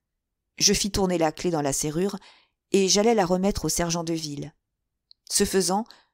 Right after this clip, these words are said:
je songeais que si Cendrillon m'avait donné son adresse, en revanche, je ne savais toujours pas son nom. Chapitre neuf.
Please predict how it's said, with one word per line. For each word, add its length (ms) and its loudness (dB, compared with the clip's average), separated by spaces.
je 140 0
songeais 480 2
que 100 -4
si 240 -2
Cendrillon 560 -2
m'avait 240 0
donné 240 -2
son 200 -2
adresse, 580 -4
en 100 0
revanche, 580 -2
je 120 0
ne 60 0
savais 260 2
toujours 300 -2
pas 140 2
son 180 -2
nom. 180 -6
Chapitre 560 -2
neuf. 420 -4